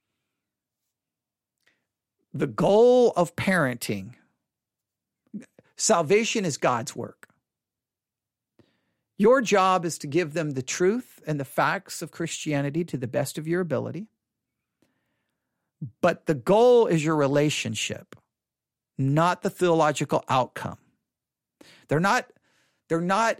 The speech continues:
a project for you to get the desired results that you want. They're children.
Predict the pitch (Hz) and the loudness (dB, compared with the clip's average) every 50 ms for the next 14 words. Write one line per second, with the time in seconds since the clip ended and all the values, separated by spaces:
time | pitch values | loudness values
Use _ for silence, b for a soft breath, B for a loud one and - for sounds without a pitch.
0 | - - 151 - - - - 185 160 175 170 120 - 120 95 - - _ _ - | -8 -10 -10 -10 -10 -2 0 2 2 2 0 0 -4 -4 -6 -6 -12 _ _ -20
1 | - _ _ _ - - 160 147 131 151 196 202 202 196 156 185 180 - - 170 | -20 _ _ _ -2 -2 -2 0 0 0 0 0 0 0 0 -2 -4 -4 -6 -8
2 | 135 160 147 123 170 160 156 165 165 151 135 147 143 120 147 156 147 143 - - | -6 -6 -6 -2 0 2 2 2 0 -2 -4 -6 -6 -2 0 0 0 0 -2 -4
3 | - 131 117 131 139 139 120 123 139 120 - - - _ _ _ _ _ _ _ | -4 -4 -4 -2 -2 -2 -2 -2 -6 -8 -8 -12 -18 _ _ _ _ _ _ _
4 | _ _ _ _ _ _ _ _ _ _ _ _ _ _ _ - 127 120 - - | _ _ _ _ _ _ _ _ _ _ _ _ _ _ _ -8 -8 -6 -4 -2
5 | - - 214 190 165 - 113 - - - 147 | 0 2 2 2 2 0 -2 -8 -8 -10 -16